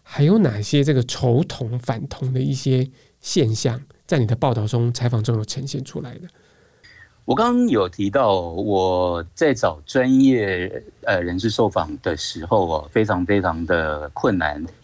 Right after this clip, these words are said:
Speaker 2: 一直都找不到。
Speaker 1: 是。
Speaker 2: 好，那我当然最后我终于还是有找到一个在土耳其非常有名的人权律师，他本身就是一个，呃，跨性别者。哦，
Speaker 1: 是。
Speaker 2: 他的名字叫做 Yurki Didem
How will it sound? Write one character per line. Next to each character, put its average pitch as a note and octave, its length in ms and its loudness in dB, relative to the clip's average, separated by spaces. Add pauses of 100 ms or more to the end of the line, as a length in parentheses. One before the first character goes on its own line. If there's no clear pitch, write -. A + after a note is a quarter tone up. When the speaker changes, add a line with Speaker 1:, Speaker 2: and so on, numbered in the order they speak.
Speaker 2:
一 C#3+ 80 2
直 A2+ 100 -6
都 F#2+ 160 2
找 F2 160 -2
不 D2+ 140 -8
到。 E2+ 340 -2 (120)
Speaker 1:
是。 - 240 -8
Speaker 2:
好， G2+ 120 0
那 D3 140 4
我 B2 80 2
当 C3 160 0
然 A2 180 0
最 C3 160 0
后 F#2+ 400 2 (160)
我 - 140 -6
终 B2 200 2
于 G#2+ 120 0
还 F2+ 140 -2
是 A2 100 -2
有 F#2+ 100 2
找 E2 160 -4
到 F#2 140 2
一 E2 80 -2
个 D#2+ 260 -2
在 G#2+ 160 0
土 G#2 140 -4
耳 F2 80 -4
其 D#2 220 -12
非 B2+ 180 4
常 F2+ 240 -2
有 E2 80 -6
名 D2+ 160 -10
的 D#2+ 80 -6
人 D2+ 160 -14
权 E2 220 -8
律 F2+ 120 0
师， E2 360 -6 (260)
他 - 100 -4
本 A2 280 -2
身 D#3+ 280 2
就 C#3+ 140 2
是 A2 160 0
一 F2+ 80 2
个， E2 300 -6 (380)
呃， D#2+ 440 -2
跨 G#2+ 260 0
性 F#2+ 240 0
别 D#2+ 220 -4
者。 - 320 -2 (340)
哦， - 200 -2
Speaker 1:
是。 G#3+ 80 -6
Speaker 2:
他 B2 80 2
的 B2 80 2
名 G#2+ 240 4
字 A2 180 2
叫 G#2+ 180 2
做 G2 380 2
Yurki A#2+ 640 2 (100)
Didem A2 540 2